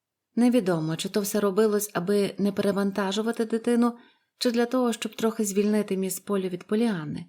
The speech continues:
Звичайно, протягом перших днів липня міс Полі мала не одну нагоду вигукувати: "Що за неймовірна дитина!" А уроки шиття та читання наприкінці дня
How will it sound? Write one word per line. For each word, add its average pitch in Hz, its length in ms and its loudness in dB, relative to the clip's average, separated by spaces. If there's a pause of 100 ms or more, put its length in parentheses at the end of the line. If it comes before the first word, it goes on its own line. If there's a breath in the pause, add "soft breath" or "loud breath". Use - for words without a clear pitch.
(680 soft breath)
Звичайно, 233 1000 0
протягом 202 540 2
перших 185 500 -2
днів 156 240 0
липня 190 480 -2
міс 262 280 2
Полі 247 360 2
мала 247 280 2
не 254 160 4
одну 226 400 2
нагоду 220 460 4
вигукувати: 180 760 -4 (460)
"Що - 500 -6
за 214 160 2
неймовірна 233 760 6
дитина!" 262 600 2 (760)
А 160 240 0
уроки 185 380 -2
шиття 180 440 -4
та 185 120 -4
читання 269 540 0
наприкінці 190 640 -2
дня 165 320 -2